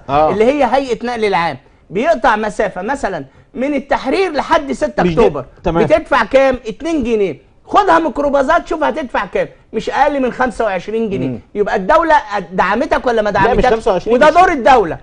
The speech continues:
Speaker 1: هو ده الفكر السياسي بتاع سعادتك.
Speaker 2: ده دور الدولة.
Speaker 1: يعني أنت دلوقتي الدولة تخسر تلتمية مليون جنيه
Speaker 2: يا
Speaker 1: بسبب الهيئة
Speaker 2: حبيبي، ما
Speaker 1: النقل
Speaker 2: الدولة
Speaker 1: البري.
Speaker 2: ما بتخسرش،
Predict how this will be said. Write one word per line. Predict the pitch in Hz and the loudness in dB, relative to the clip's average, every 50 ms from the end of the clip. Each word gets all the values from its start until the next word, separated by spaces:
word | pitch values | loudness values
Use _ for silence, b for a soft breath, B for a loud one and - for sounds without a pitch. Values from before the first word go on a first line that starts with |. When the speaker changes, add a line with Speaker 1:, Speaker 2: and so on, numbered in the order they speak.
| _ - | _ -2
Speaker 1:
هو | 143 165 180 | 2 4 4
ده | 190 202 208 | 6 6 4
الفكر | 190 - 220 220 220 220 196 | 4 6 4 4 4 4 0
السياسي | 185 - - 196 208 196 - 175 | 0 0 0 0 0 0 -2 -2
بتاع | - 170 156 | 0 0 0
سعادتك. | 147 - 156 139 131 - - - - | 0 0 -2 -2 -2 -4 -8 -8 0
Speaker 2:
ده | 185 262 294 | 2 4 4
دور | 285 339 381 392 | 4 4 4 2
الدولة. | 349 269 226 311 339 359 330 247 165 | 2 2 4 4 4 4 4 2 0
Speaker 1:
يعني | 143 160 160 170 196 | 2 4 4 4 4
أنت | 208 170 | 4 4
دلوقتي | 220 185 196 208 202 190 202 | 4 6 6 4 4 6 4
الدولة | 185 165 156 208 214 220 208 190 | 2 4 6 6 6 8 6 4
تخسر | - 220 208 - - 190 | 4 2 0 2 0 0
تلتمية | 156 - 180 160 - 180 185 208 202 - | 0 0 -4 -4 -2 -2 -2 -2 -2 -2
مليون | 196 185 175 180 202 202 196 | -2 -2 0 0 0 0 0
جنيه | 170 180 180 185 196 | 0 -2 -2 -2 -2
Speaker 2:
يا | 190 | -2
Speaker 1:
بسبب | 165 135 143 202 208 247 190 175 185 | -2 0 2 4 6 6 4 4 4
الهيئة | 170 | 4
Speaker 2:
حبيبي، | - 196 202 - 269 - 190 | 4 4 4 2 0 -2 0
ما | - - | 0 2
Speaker 1:
النقل | - - - | 2 2 2
Speaker 2:
الدولة | - 277 302 285 | 4 6 6 6
Speaker 1:
البري. | - - - | 6 6 4
Speaker 2:
ما | 294 277 | 4 2
بتخسرش، | 208 262 247 - - - 294 302 311 262 - - - | 2 0 -2 0 2 4 4 6 4 4 0 -8 -12